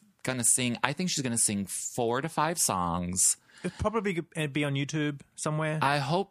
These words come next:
Speaker 1: a lamb will, uh, YouTube us something.
Speaker 2: Yeah.
Speaker 1: I don't know if she'll sing Christmas songs.
Speaker 2: It is the season.
Speaker 1: It is the season, but, like, it's not, like, a Christmas-themed concert, is it?
Speaker 2: No.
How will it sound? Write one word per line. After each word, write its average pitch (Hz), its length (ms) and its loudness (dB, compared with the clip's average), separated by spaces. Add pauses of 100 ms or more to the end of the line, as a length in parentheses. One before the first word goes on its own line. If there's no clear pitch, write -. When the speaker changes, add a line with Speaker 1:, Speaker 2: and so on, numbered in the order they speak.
Speaker 1:
a 123 100 2
lamb 117 300 2
will, 107 340 -2
uh, 95 300 2
YouTube 101 400 -4
us 95 160 0
something. 90 480 0
Speaker 2:
Yeah. 107 240 -4 (1300)
Speaker 1:
I 147 120 2
don't 196 160 2
know 202 100 4
if 185 80 -2
she'll 135 160 -2
sing 117 240 2
Christmas 98 460 2
songs. 80 720 0 (380)
Speaker 2:
It 123 100 0
is 139 140 -2
the 156 60 -2
season. 175 500 0 (200)
Speaker 1:
It 143 140 0
is 170 240 0
the 202 80 -2
season, 156 580 4
but, 117 200 0
like, 117 320 -4 (180)
it's 120 240 0
not, 135 300 2
like, 127 200 0
a 113 60 0
Christmas-themed 127 1200 0 (840)
concert, 131 720 0
is 107 220 0
it? 190 400 -2 (360)
Speaker 2:
No. 101 400 -2